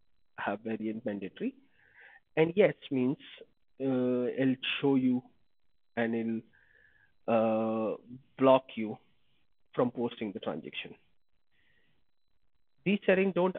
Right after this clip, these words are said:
affect items that they, that does not have variants. So if only and if you have variants, then and only then it'll start showing you those.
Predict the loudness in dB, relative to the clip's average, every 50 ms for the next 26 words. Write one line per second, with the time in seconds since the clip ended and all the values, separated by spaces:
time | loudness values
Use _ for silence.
0 | 0 0 0 2 2 0 0 0 -2 _ -16 -16 -16 -20 _ _ _ _ 2 2
1 | 4 4 2 2 0 0 -2 0 -2 -2 -2 -2 -2 -2 -2 -2 -2 -6 -10 _
2 | _ _ _ _ _ _ _ _ _ 0 0 0 0 -2 -2 0 0 0 0 0
3 | -2 -2 -2 -4 -6 -6 -4 -4 -6 -6 -8 -12 -12 -10 -10 -8 -4 -2 -2 -2
4 | -2 -2 -2 0 0 2 2 4 4 4 2 2 -4 -6 -2 -2 -2 -2 -2 -6
5 | -12 -20 -20 _ _ _ _ _ _ _ -2 2 6 6 6 8 8 6 4 4
6 | 4 0 -2 -2 -6 _ _ 4 6 6 6 6 2 0 -2 -2 -2 -2 -2 -2
7 | -2 0 0 -2 0 2 2 2 2 2 -2 -4 -6 -6 -6 -6 -8 -10 -6 -4
8 | -4 -4 -4 -6 _ -18 -20 _ _ _ _ _ -8 0 2 4 4 4 2 -2
9 | -4 -6 -8 -8 -6 -6 -6